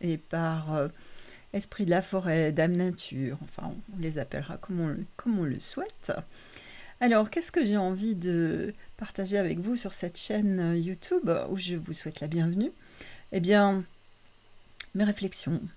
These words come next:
mes coups de gueule aussi parfois, sur ce qui se passe dans notre vie quotidienne, notre vie d'occidentaux, et, euh, et puis sur les questions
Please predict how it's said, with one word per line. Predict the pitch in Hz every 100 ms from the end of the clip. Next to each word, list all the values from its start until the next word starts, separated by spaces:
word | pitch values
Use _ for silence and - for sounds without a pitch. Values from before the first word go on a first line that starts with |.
| - - - - - -
mes | 185 175 175 170 170
coups | 165 285
de | 180
gueule | 160 180
aussi | 165 - 190
parfois, | - 185 - - - 214 - - -
sur | - - 185
ce | -
qui | -
se | 208
passe | - 185
dans | 190
notre | 170 156 - 175
vie | 160 170 190 202
quotidienne, | 233 214 208 170 190 240
notre | 180 170
vie | 190 196 190 185
d'occidentaux, | 180 196 - 190 165 170 330 392 - - - - - - - -
et, | 185 185 180 175
euh, | 165 160 160 160 156 -
et | -
puis | 165 -
sur | - 175 -
les | 165 160
questions | 160 185 - 180 233